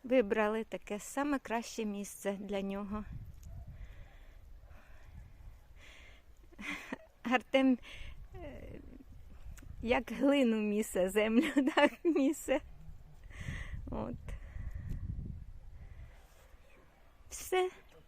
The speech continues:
Десь отак сказав. Дякую.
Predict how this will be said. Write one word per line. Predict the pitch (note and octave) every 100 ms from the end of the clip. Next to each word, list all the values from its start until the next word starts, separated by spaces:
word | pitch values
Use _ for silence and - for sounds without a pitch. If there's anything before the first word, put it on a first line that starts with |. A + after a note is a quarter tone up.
| - - - - - - - - - -
Десь | C4 A3+ F4+ -
отак | C#4+ - A3 D#4 -
сказав. | A#3 - G3+ G3+ G#3 G#3 - - - - - - -
Дякую. | A#3+ E4 - E4 D#4+